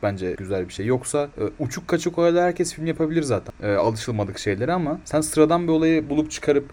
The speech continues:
yani sıradan bir öğretmenin atam-, atanamayan, işte babası kumarbaz olan bir adamı kalkıp il-, film yaparsan, izletirsen bence olay zaten bu. Bir kere şey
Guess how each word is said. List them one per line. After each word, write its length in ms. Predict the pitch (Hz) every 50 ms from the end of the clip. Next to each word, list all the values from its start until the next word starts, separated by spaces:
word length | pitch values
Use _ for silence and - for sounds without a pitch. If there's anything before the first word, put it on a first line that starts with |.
| -
yani 220 | - 143 139 139 127
sıradan 400 | - - 160 156 156 156 151 156
bir 60 | 156
öğretmenin 520 | 165 170 156 151 - 104 110 113 117 139 - -
atam-, 440 | - 123 123 - 127 120 117 107 - -
atanamayan, 540 | 113 113 - 127 123 107 98 95 95 98
işte 280 | 104 - - - 101 98
babası 460 | 113 110 107 104 104 - 107 101 98 - -
kumarbaz 480 | - - 120 113 104 104 107 104 101
olan 240 | 104 104 101 98 101
bir 60 | 113
adamı 360 | 113 110 107 104 104 101 101 104 - - - - - - - -
kalkıp 280 | 139 131 127 131 131 - - -
il-, 140 | 135 127 123
film 200 | - - 151 147
yaparsan, 400 | 131 123 - 117 107 107 120 127
izletirsen 580 | 151 156 151 139 123 131 113 - - 156 156
bence 200 | 151 147 151 147 147
olay 220 | 139 143 143 139
zaten 380 | 135 147 135 - 147 139 131 120
bu. 120 | 104 101 -
Bir 140 | 139 151 175
kere 260 | 170 - 196 202 202
şey 320 | - - 208 156 123 -